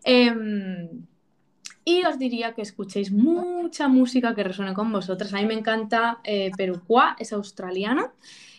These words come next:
y canta, bueno, toca música, diríamos, chamánica, de conexión. Tiene mucho, porque tiene hasta como electrónica, o sea, t-,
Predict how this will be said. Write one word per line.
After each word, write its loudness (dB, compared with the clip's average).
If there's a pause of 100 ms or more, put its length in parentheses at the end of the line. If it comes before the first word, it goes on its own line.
(120)
y 0
canta, -4
bueno, -8
toca -4
música, -4
diríamos, -10
chamánica, -6
de -6
conexión. -4
Tiene 0
mucho, -2
porque -4
tiene 0
hasta -4
como -8
electrónica, -2
o -8
sea, -8
t-, -18